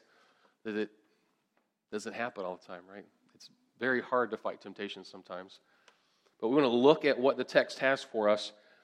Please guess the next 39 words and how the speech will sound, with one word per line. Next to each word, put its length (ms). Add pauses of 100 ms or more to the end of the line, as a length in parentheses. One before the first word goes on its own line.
(180)
and 120
understand 380
how 120
we 80
can 120
fight 240
temptation. 560
So, 300 (360)
as 140
we 80
consider 540
Jesus' 480
temptation, 640 (540)
one, 440
the, 100
the 140
main 320
way 280
or 100
the 200
way 300
that 180
Jesus' 400
temptation 680
is 140
different 280
than 100
ours 280
is 80
that 120
Jesus 580
never 240
sinned. 200
He 80
didn't 220
have 100
a 20
sin 260
nature. 360